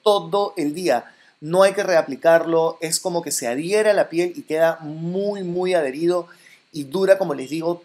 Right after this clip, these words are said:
todo el día. Vean, qué natural y lindo.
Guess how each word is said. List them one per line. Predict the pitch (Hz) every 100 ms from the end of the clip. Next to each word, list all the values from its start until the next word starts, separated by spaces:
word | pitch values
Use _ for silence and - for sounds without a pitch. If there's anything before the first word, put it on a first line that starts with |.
| _
todo | 196 180 185 185
el | 147 127
día. | 123 113 78 _ _ _ _ _
Vean, | 120 135 120 117
qué | 156
natural | 151 151 135 156 165
y | 147
lindo. | 131 139 120 104 101